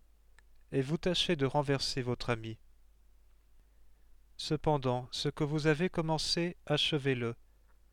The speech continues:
Prêtez l'oreille et voyez si je mens. Répondez, je vous en conjure,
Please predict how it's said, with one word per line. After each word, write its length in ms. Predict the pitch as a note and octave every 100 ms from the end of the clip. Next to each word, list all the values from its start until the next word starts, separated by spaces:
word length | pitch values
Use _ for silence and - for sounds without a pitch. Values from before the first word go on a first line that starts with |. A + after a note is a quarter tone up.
| - - - -
Prêtez 380 | - F#3 - F3
l'oreille 500 | C#3 B2+ B2+ A#2+ B2
et 140 | C#3 B2+
voyez 360 | C#3+ D3 A#2+
si 240 | A#2 - B2+
je 140 | C#3+
mens. 260 | C3 A2+ G#2 - - - - - - _ - - - - -
Répondez, 580 | E3+ - D#3+ B2+ B2+
je 140 | A#2 B2+
vous 240 | B2 A#2
en 80 | B2
conjure, 600 | - B2 A2+ A#2 A2 -